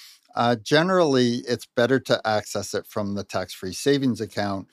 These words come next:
when you're younger, because if you s-, take it out of an R S P, there's some,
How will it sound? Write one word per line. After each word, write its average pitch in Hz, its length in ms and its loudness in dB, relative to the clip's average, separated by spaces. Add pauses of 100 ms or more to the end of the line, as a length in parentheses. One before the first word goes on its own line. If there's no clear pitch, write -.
(280)
when 107 120 -4
you're 104 120 0
younger, 107 400 -2
because 110 500 -2
if 123 160 -4
you 127 60 0
s-, - 240 -6
take 165 240 0
it 156 100 2
out 151 220 6
of 127 100 2
an 113 100 -2
R 117 280 2
S 98 120 -6
P, 202 260 -4
there's 113 240 -4
some, 113 360 -2